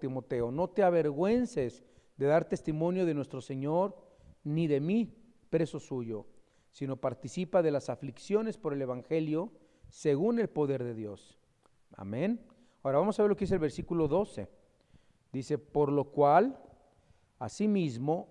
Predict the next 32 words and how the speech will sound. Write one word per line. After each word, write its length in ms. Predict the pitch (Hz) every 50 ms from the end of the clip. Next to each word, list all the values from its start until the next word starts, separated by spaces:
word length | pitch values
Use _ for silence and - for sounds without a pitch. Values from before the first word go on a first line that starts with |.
| - - _ -
padezco 640 | 143 131 123 123 156 185 185 - - - 160 170
esto, 400 | 185 208 - - - 123 104 - - - _ _ _ _ _ _ _ _ -
pero 260 | - 120 113 113 110
no 380 | 110 113 120 135 165 196 220 233
me 140 | 220 226
avergüenzo, 760 | 226 214 196 185 170 156 156 185 202 214 190 - 143 117 98 - - _ _ _ _ _ _ _
porque 300 | - 131 113 - - 127
yo 140 | 120 143 160
sé 140 | 143 - 165
a 120 | 151 -
quien 240 | - - 143 131 147 202
he 120 | 240 226
creído 540 | - 240 226 185 165 147 135 127 123 120 - - - - - -
y 60 | -
estoy 240 | 123 - - 165 156
seguro 340 | - 156 143 139 143 139 131
que 80 | -
es 100 | 139 -
poderoso 520 | - - 127 120 120 120 131 131 - - 120
para 200 | - - 117 113
guardar 360 | 110 113 113 123 147 175 190
mi 80 | 202 202
depósito 680 | 185 170 - - 139 131 120 131 123 - - 127 123 - - - _ _ _ -
para 140 | - 120 113
aquel 300 | - - 135 123 117 107
día". 300 | 110 101 98 98 95 - _ _ _ _ _ _ _ _ _ _ _ _ _
¿Tú 160 | - 165 180
sabes 460 | 156 - - 170 175 185 196 196 190
en 100 | 190 175
quién 220 | - - 180 170 175
has 120 | 170 -
creído? 460 | - - 160 165 165 165 175 196 226